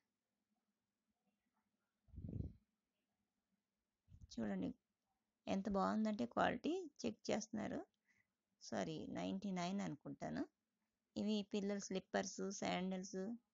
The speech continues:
ఇంకా షూస్, స్పోర్ట్స్ షూస్, every ఐటమ్ అయితే ఇక్కడే ఉంది. చూస్తున్నారా మీరైతే, వాటి ప్రైసెస్ కూడా అక్కడే ఉన్నాయి.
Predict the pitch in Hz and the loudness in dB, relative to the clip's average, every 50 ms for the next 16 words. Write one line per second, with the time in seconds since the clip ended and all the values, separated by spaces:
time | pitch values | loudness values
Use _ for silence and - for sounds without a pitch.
0 | _ _ _ _ _ _ _ _ _ _ _ _ 208 208 202 190 - - 208 190 | _ _ _ _ _ _ _ _ _ _ _ _ -2 -2 -2 -2 0 0 2 2
1 | 190 202 214 - - 202 196 214 247 247 - _ _ _ _ _ _ _ _ _ | 2 2 0 0 0 0 2 2 0 -4 -6 _ _ _ _ _ _ _ _ _
2 | _ _ _ _ _ _ _ _ _ _ _ _ _ - - - - - _ _ | _ _ _ _ _ _ _ _ _ _ _ _ _ -20 -20 -20 -20 -20 _ _
3 | _ _ _ _ _ _ _ _ _ _ _ _ - _ _ _ _ _ _ _ | _ _ _ _ _ _ _ _ _ _ _ _ -20 _ _ _ _ _ _ _
4 | _ _ _ _ _ _ _ _ _ _ _ _ _ _ _ _ _ _ _ _ | _ _ _ _ _ _ _ _ _ _ _ _ _ _ _ _ _ _ _ _
5 | _ _ _ _ _ _ _ - - - _ - 208 196 196 214 214 - - - | _ _ _ _ _ _ _ -14 -14 -10 _ 4 6 6 6 6 2 -2 -2 0
6 | 220 208 214 202 - - 220 226 220 - _ _ - 185 190 190 226 240 226 - | 2 2 2 0 -2 -2 -2 -2 -2 -6 _ _ -2 0 0 2 0 0 0 2
7 | - - 202 202 202 214 208 208 208 208 208 - 233 220 - - 180 190 185 180 | 2 2 0 2 0 0 0 0 0 -2 0 -2 -2 -2 0 0 0 0 0 0
8 | 180 175 180 202 370 453 - _ _ _ _ _ _ _ _ _ _ _ _ _ | -2 0 0 -2 -2 -4 -12 _ _ _ _ _ _ _ _ _ _ _ _ _
9 | - - 196 208 - - 233 220 214 214 208 208 202 202 196 180 180 180 180 - | -2 0 0 0 2 2 2 2 4 4 2 2 2 2 2 2 0 -2 0 0
10 | 220 269 302 311 - _ - - 202 196 220 - 202 196 196 202 - - 233 - | 0 0 0 -2 -6 _ 0 0 0 0 2 4 6 6 6 6 4 0 -2 2
11 | - 240 214 220 214 214 - 202 214 214 208 - - - 202 190 190 185 175 175 | 4 6 6 6 6 4 2 2 2 2 2 0 0 0 2 2 2 4 4 4
12 | 233 | 2